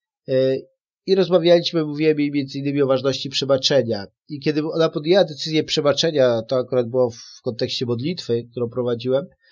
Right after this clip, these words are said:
mm, y, zaczęła czuć ciepło w okolicy łokcia. Okazało się, że łokieć, y, został kiedyś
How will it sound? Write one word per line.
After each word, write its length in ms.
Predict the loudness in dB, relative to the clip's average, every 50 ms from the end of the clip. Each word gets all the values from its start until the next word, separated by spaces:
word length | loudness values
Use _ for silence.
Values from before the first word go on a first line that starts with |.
| -20 -20 -20 -20 -20 -20 _ _
mm, 400 | -8 -6 -6 -6 -6 -6 -8 -10 -14 _ _ _ _ _ _ _ _ _ _ _ _ _ _ _ -10
y, 680 | -8 -6 -4 -4 -4 -4 -4 -4 -4 -4 -6 -8 -10 -14
zaczęła 380 | -6 -6 -2 0 4 4 4 4
czuć 180 | 2 -2 -6 -6 _ 0
ciepło 340 | 0 0 2 2 0 -2 0
w 60 | -2
okolicy 380 | -4 -4 -4 -4 -4 -6 -2 2
łokcia. 360 | 4 4 4 4 0 -4 -4
Okazało 340 | -4 -4 0 0 2 2 2
się, 160 | 0 -2 -2
że 180 | 0 2 2 4
łokieć, 720 | 6 6 4 4 4 0 0 0 0 -4 -8 -14 -16 _ _ _ -16
y, 40 | -12 -10 -10 -8 -8 -6 -6 -8 -8
został 280 | -8 -6 -2 -2 -2 0
kiedyś 280 | 0 -2 -2 -2 -6